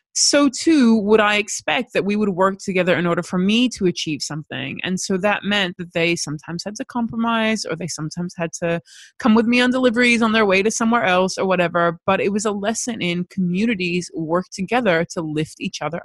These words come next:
up, even if that community is just made up of the five of us.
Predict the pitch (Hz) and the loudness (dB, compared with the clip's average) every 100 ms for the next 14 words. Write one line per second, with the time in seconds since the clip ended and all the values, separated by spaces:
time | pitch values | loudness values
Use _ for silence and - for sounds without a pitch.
0 | - 214 - - 214 254 233 240 - 208 | -4 -4 -4 0 2 2 0 -6 -4 -4
1 | 269 220 202 175 - 185 - 185 185 170 | 0 0 2 0 0 -6 -6 -2 -2 -4
2 | _ - - - - 160 170 - 151 151 | _ -20 -20 -18 -8 -6 -6 -8 -2 -2
3 | 156 180 233 - - - | -2 0 0 0 -2 -2